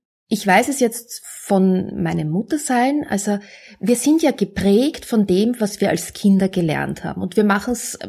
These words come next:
meistens dann ja entweder ganz anders oder doch sehr ähnlich oder wir beobachten uns, wie wir in dieselben Muster verfallen wie unsere Eltern. Und jetzt interessiert mich, was machst du anders, als du es, äh, von deinem Vater erfahren hast?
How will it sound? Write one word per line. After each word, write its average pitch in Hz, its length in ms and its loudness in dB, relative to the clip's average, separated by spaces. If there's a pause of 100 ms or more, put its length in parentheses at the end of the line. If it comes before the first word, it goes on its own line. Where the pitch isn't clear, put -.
meistens 185 680 -2
dann 214 260 0
ja 180 600 0
entweder 185 340 0
ganz 202 380 2
anders 277 480 0
oder 208 180 -2
doch 170 220 -6
sehr - 200 -6
ähnlich 254 380 0
oder 202 160 0
wir 196 100 2
beobachten 240 520 0
uns, 254 220 -2
wie 196 120 0
wir 202 140 2
in 185 160 2
dieselben 180 400 0
Muster 285 320 2
verfallen 208 420 0
wie 220 80 0
unsere 202 300 -2
Eltern. 185 340 0 (1080)
Und 247 420 0
jetzt 247 340 -2
interessiert 233 460 -2
mich, 247 180 -4
was 220 220 -2
machst - 440 -2
du 262 200 -2 (260)
anders, 285 460 2
als 247 260 -2
du 247 240 0
es, - 420 0 (380)
äh, 190 120 0 (200)
von 202 180 0
deinem 214 280 2
Vater 202 340 0
erfahren 180 480 0
hast? 311 260 -2